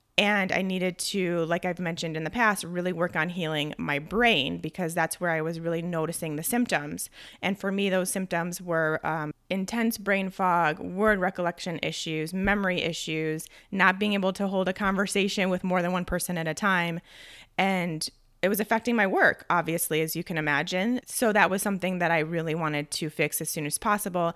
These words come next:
That's how I came into the ketogenic diet a year ago, actually, and have been doing it ever since. Now, I went back to the doctor recently,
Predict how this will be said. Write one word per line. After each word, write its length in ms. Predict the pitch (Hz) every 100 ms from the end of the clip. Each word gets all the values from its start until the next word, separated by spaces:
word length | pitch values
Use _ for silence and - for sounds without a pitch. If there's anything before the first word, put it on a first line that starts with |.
| - - -
That's 200 | 254 294
how 80 |
I 320 | 294 285 285 -
came 220 | 311 302
into 200 | 359 466
the 140 | 311
ketogenic 460 | - 226 214 214 202
diet 260 | 214 196 240
a 60 |
year 320 | 247 220 285
ago, 320 | 359 190 165 165
actually, 680 | 185 - 180 165 165 294 - - - -
and 300 | - 226 220
have 260 | 214 226 190
been 200 | 208 208
doing 200 | 190 190
it 60 | 190
ever 220 | 180 180
since. 400 | - 269 190 -
Now, 720 | 214 240 311 262 202 196 196 -
I 80 | 196
went 240 | 226 233
back 220 | 214 214
to 80 | -
the 100 | 185
doctor 560 | 185 196 196 - 180 180
recently, 720 | 180 254 - 320 190 196 185